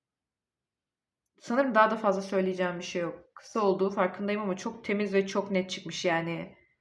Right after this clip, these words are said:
gayet net bir biçimde, gayet basit bir biçimde burada şu var. Bir süredir balayın yapmadığı, daha öncesinde yapıp da altından kalkamadığı, toyluğuna gelen ama şimdi tekrar yaptığı zaman, yani şimdi tekrar yaptığı zaman başarılı olabileceği ama biraz konfor alanından çıkacağı için en başta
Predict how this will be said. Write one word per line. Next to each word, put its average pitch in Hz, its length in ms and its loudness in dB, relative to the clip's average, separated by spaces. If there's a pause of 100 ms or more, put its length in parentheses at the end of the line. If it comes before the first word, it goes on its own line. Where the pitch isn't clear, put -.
(400)
gayet 240 400 8
net 233 240 0
bir 196 100 -2
biçimde, 190 500 4
gayet 196 340 4
basit 196 280 -2
bir 170 80 -6
biçimde 185 380 -2
burada 170 180 -6
şu - 180 -10
var. - 200 -10
Bir 226 80 -8
süredir 185 360 0
balayın 190 260 6
yapmadığı, 180 580 -2
daha 220 160 2
öncesinde 196 280 -4
yapıp 185 240 -2
da 170 60 0
altından 175 380 -2
kalkamadığı, 165 840 -6 (440)
toyluğuna 202 460 4
gelen 165 500 -2 (640)
ama 214 180 2
şimdi 214 460 -2
tekrar 214 380 6
yaptığı 202 420 4
zaman, 185 520 2 (1040)
yani 196 120 4
şimdi 214 180 -2
tekrar 226 260 6
yaptığı 208 220 6
zaman 208 560 0
başarılı 208 400 2
olabileceği 190 840 6
ama 220 200 -2
biraz 247 220 2
konfor 220 380 0
alanından 208 460 4
çıkacağı 214 640 2
için 202 180 -2
en 190 180 2
başta 196 560 4